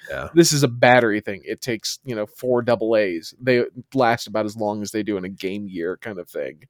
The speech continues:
Speaker 2: And, uh,
Speaker 1: Oh.
Speaker 2: it was, like, the, the N E S thing was on the top, and N E S cartridges are not small. And so, like, it would plug in
Speaker 1: No.
Speaker 2: to, like, you know, how they have, like, the, I don't know, like, the kind of shelf little bit that plugs in,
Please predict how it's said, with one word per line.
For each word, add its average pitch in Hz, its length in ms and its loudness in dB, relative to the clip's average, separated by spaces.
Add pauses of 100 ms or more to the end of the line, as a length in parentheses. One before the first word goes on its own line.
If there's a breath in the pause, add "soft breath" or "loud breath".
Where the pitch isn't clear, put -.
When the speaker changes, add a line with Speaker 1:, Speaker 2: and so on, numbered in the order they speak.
(540 loud breath)
Speaker 2:
And, 147 420 4
uh, 120 300 6 (400 soft breath)
Speaker 1:
Oh. 95 200 -4
Speaker 2:
it 180 120 12
was, 165 340 2
like, 151 220 6
the, 156 220 0
the 147 180 -4
N 180 140 2
E 180 100 4
S 185 220 6 (100)
thing 180 200 8
was 156 140 6
on 143 140 6
the 127 100 2
top, 180 440 2
and 151 180 2
N 254 140 6
E 285 100 6
S 247 140 6
cartridges 180 560 0
are 147 40 4
not 220 220 0
small. 139 720 0 (400 loud breath)
And 170 160 6
so, 190 160 6
like, 165 300 8 (320)
it 170 120 8
would 165 200 4
plug 226 340 8
in 214 240 8
Speaker 1:
No. 160 160 4
Speaker 2:
to, 185 140 6
like, 151 260 8
you 170 60 4
know, 151 160 8
how 143 180 6
they 127 200 6
have, 120 180 2
like, 117 180 0
the, 104 500 4 (560)
I - 120 -18
don't 87 100 -16
know, 95 120 -8
like, 101 260 -6
the 104 80 -18
kind 117 180 -6
of 95 80 -10
shelf - 460 -2
little 131 180 2
bit 131 240 0
that - 160 -8
plugs 127 320 0
in, 139 300 0